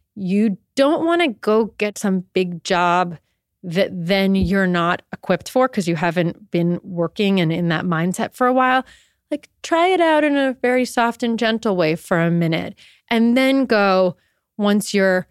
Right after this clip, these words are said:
you've got that engine back up and your brain is working and you've created the routine in your life and the, the schedule permitting,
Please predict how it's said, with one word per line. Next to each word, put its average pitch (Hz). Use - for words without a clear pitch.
you've 202
got 196
that 180
engine 190
back 175
up 175
and 165
your 156
brain 190
is 180
working 180
and 160
you've 165
created 190
the 170
routine 190
in 185
your 170
life 170
and 170
the, 160
the 170
schedule 190
permitting, 180